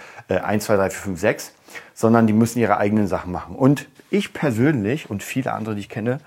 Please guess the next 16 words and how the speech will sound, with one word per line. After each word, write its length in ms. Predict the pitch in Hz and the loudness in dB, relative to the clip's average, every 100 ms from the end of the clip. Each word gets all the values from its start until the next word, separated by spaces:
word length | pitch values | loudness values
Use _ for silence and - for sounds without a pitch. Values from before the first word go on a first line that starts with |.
| - - - | -18 -20 -18
finden 440 | - 147 151 - | 2 6 6 4
die 100 | 131 | 2
neuen 260 | 110 117 123 | 6 6 6
Sachen 320 | 117 110 107 | 2 0 2
nicht 260 | 127 - - | 0 0 -2
gut. 360 | 110 90 - - _ _ - - - - | -2 -2 -4 -20 _ _ -20 -20 -10 2
Also 380 | 117 95 85 - - | 4 4 -2 -12 -6
Star 280 | - 110 | 2 6
Wars 260 | 113 110 90 | 6 4 2
sieben, 400 | 104 107 107 104 - _ - | -4 -2 -2 -4 -8 _ -2
acht 260 | 98 - | -2 -2
und 160 | 101 98 | -6 -4
neun. 280 | 87 78 78 - - - - | -6 -8 -14 -20 -20 -20 -4
Aber 500 | 135 151 151 92 - - | 2 4 4 2 -2 -10
die 80 | 95 | -12
Zahlen, 640 | - - 85 98 127 214 | -10 -8 -4 -2 -2 -4